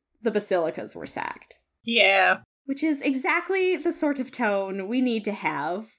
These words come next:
Speaker 1: when we go in and rate him.
Speaker 2: Oh, fun.
Speaker 1: <laughs> I know.
Speaker 2: Papatum infallium.
Speaker 1: Here there's a little something. He held his ground against the proposed oath of fealty to Emperor Lothair,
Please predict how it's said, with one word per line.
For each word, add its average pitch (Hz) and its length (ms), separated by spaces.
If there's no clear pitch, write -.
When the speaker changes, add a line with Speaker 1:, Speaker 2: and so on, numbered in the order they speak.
Speaker 1:
when 302 140
we 359 160
go 180 220
in 165 400
and 302 200
rate 440 300
him. 196 380
Speaker 2:
Oh, 254 160
fun. 208 500
Speaker 1:
<laughs> - 360
I 311 140
know. 233 540
Speaker 2:
Papatum 226 760
infallium. 208 1000
Speaker 1:
Here 440 180
there's 453 300
a 381 40
little 370 220
something. 180 640
He 403 420
held 311 360
his 302 260
ground 220 720
against 220 400
the 214 80
proposed 233 680
oath 202 240
of 185 100
fealty 220 600
to 277 120
Emperor 190 400
Lothair, 196 840